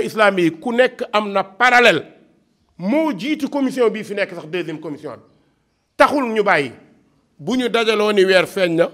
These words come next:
jamaa bi wala association balaa ñoo wax, ñoom dañuy consulter seen biir. Ndax ñoom seen commission saxal na ko wala déet. Su ko saxal ñu ne, <laughs> "Non, non, baal ñu ànd ak waa Sénégal quoi." Kañ la commission bi dem? Moo tax commission bi amul njëriñ. Amul njëriñ.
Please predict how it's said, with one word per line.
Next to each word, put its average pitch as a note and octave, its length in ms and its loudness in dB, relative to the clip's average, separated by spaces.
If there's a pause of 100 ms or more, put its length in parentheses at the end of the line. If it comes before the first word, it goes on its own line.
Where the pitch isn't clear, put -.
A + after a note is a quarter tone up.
(800)
jamaa G3 540 4
bi E3+ 180 -6 (200)
wala A3 260 -2
association F3+ 540 0
balaa G3 260 4
ñoo F3 180 2
wax, D#3 160 0
ñoom E3+ 200 -2
dañuy E3 220 -2
consulter E3 480 -8
seen D3+ 200 -8
biir. C3 240 -12 (340)
Ndax F3+ 200 -6
ñoom F#3 260 -2
seen F#3 220 -2
commission E3+ 440 -6
saxal D#3 320 -12
na C#3 120 -6
ko D3+ 100 -8
wala A#2+ 180 -8
déet. A2 200 -14 (480)
Su - 160 -14
ko F#3 100 -2
saxal C#3+ 300 -4
ñu C3+ 100 -6
ne, C3 100 -8 (160)
<laughs> - 20 -4
"Non, C#3 180 -4
non, C3+ 160 -6
baal B2+ 240 -6
ñu B2+ 120 -8
ànd B2+ 200 -12
ak A#2 80 -16
waa B2 120 -14
Sénégal B2 480 -12
quoi." G#2+ 240 -10 (960)
Kañ A3 220 -6
la G3 80 -4
commission C#3 360 -4
bi B2 80 -10
dem? F3+ 100 -8
Moo D4 100 -4
tax F4 100 -6
commission D#4 300 -2
bi F#3 220 -2
amul C4 260 -4
njëriñ. D4+ 240 0 (680)
Amul C#4+ 240 0
njëriñ. G3 280 -4